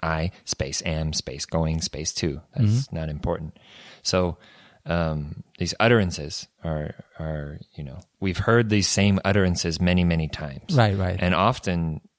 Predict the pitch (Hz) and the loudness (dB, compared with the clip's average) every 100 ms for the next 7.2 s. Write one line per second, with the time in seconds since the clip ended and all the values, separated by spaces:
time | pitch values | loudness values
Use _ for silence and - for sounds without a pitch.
0 | _ _ - 92 95 90 90 82 92 90 | _ _ -4 0 2 2 0 -2 0 2
1 | 92 90 - - 92 87 85 90 82 76 | 2 0 -6 -2 2 2 2 0 0 -2
2 | - - 78 76 82 - 92 90 80 101 | -8 -12 -12 -12 -12 -8 -4 -4 0 2
3 | 98 95 90 90 80 95 85 87 78 - | 2 2 2 0 -2 -2 0 0 -4 -12
4 | - - - - _ - 85 90 104 104 | -20 -20 -20 -20 _ -2 2 4 2 2
5 | 85 76 82 92 85 82 76 - 90 85 | -2 -2 0 2 2 2 -2 -4 0 0
6 | 82 78 80 78 73 - 80 76 - 98 | 0 -2 -2 -2 -4 -6 -6 -8 -2 2
7 | 98 | 2